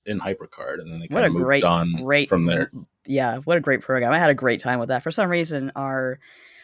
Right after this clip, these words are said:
Speaker 2: I don't know if it's still the case, but Toronto School Board favors or favored Macs. So I learned how to,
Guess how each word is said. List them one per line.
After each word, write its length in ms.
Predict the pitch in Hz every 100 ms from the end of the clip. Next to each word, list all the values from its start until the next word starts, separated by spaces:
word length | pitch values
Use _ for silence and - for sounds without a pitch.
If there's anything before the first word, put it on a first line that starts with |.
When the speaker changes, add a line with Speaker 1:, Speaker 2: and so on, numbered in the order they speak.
| _ -
Speaker 2:
I 160 | -
don't 80 | 175
know 60 | 180
if 80 |
it's 80 | 151
still 180 | - 160
the 80 | 143
case, 420 | 151 131 127 -
but 280 | - 127 -
Toronto 380 | - 175 156 151
School 300 | 139 - 156
Board 340 | 135 127 123
favors 640 | 127 156 135 131 113 127 -
or 120 | 131
favored 520 | - 151 131 135 123 -
Macs. 560 | 131 123 - - - - _ _
So 280 | - 156 143
I 580 | 143 147 143 139 135 135 -
learned 500 | 131 147 147 135 123
how 340 | 127 135 127
to, 720 | 127 139 135 131 127 120 117